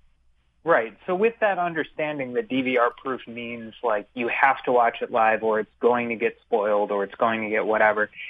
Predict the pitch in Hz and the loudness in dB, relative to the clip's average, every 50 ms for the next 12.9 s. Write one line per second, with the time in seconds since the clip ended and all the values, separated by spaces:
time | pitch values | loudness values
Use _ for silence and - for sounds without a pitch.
0 | - - - _ - 180 180 185 - 175 175 175 185 196 202 202 - 190 - - | -16 -18 -10 _ 2 2 2 2 -2 -2 0 2 2 2 2 2 2 0 -2 -4
1 | - 156 156 160 156 165 160 135 147 143 135 135 139 135 127 127 120 117 120 - | -2 -2 -2 -2 -2 -4 -4 0 0 0 0 0 -2 -2 0 2 2 2 2 -2
2 | 120 120 120 113 - - - - _ - 147 131 117 107 101 101 101 - - - | -2 -4 -4 -6 -6 -10 -20 -20 _ -8 -6 -6 -6 -6 -10 -14 -14 -14 -8 0
3 | - 147 135 139 143 135 135 139 131 127 123 - - - 135 123 120 117 - - | 2 2 2 2 0 -4 -6 -6 -6 -6 -4 -4 -2 -2 0 0 0 -2 -2 -4
4 | 135 127 - 127 123 120 117 117 120 117 113 - - 117 110 107 107 113 120 135 | -12 -6 -2 0 0 2 4 4 2 2 2 -2 -12 -12 -14 -12 -8 -4 0 0
5 | 151 156 143 - - 143 131 131 127 120 120 117 117 110 104 101 101 98 - _ | 0 0 -2 -4 -2 0 0 0 2 6 6 8 8 8 4 2 -2 -8 -12 _
6 | - 120 117 110 107 113 127 127 - _ 127 123 120 117 120 117 123 113 - - | -14 -14 -14 -8 -4 -2 -2 -2 -4 _ -8 -4 -2 -2 0 0 0 -2 -2 -4
7 | - 110 101 101 101 101 - _ _ _ - _ _ _ _ _ _ 127 135 175 | -4 -2 -2 -2 -4 -4 -6 _ _ _ -20 _ _ _ _ _ _ 2 4 4
8 | 208 202 - 208 208 214 214 208 180 139 - 277 285 285 285 277 - - - 135 | 4 2 -2 -8 -6 -4 -4 -6 -6 -4 -4 -2 -2 0 -2 -4 -6 -8 -14 -14
9 | 123 127 131 127 127 - 123 120 - _ _ - 120 107 110 110 113 110 - - | -8 -6 -4 -4 -2 -2 -4 -4 -4 _ _ -4 -4 -2 -2 -2 -2 -4 -6 -10
10 | _ _ 135 123 131 127 135 131 135 135 131 127 113 - 123 127 127 156 143 127 | _ _ -2 -2 0 -2 -2 -2 0 -2 -2 -2 0 0 0 0 0 -4 -8 0
11 | 131 135 139 139 - - - 127 127 123 123 - - 131 123 120 117 113 113 113 | 2 2 2 2 0 -4 -4 -2 -2 -2 -2 0 0 2 2 2 2 4 4 4
12 | 107 107 107 107 104 101 _ 117 113 113 - - - 135 123 131 123 | 4 2 0 -2 -6 -4 _ -4 -4 -4 -6 -8 -8 -6 -6 -6 -6